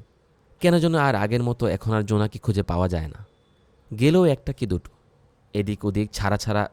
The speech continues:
এখানে ওখানে। আমি প্রবল বিষণ্ণতায় গলা পর্যন্ত ডুবে থাকি।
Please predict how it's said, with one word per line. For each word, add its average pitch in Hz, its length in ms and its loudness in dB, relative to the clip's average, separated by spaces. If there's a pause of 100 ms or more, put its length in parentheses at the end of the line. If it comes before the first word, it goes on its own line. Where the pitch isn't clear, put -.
(160)
এখানে 98 340 -4
ওখানে। - 300 -16 (2000)
আমি 175 160 4
প্রবল 175 300 4
বিষণ্ণতায় 143 540 0
গলা 117 220 6
পর্যন্ত 117 340 -2
ডুবে 98 280 2
থাকি। 95 300 -10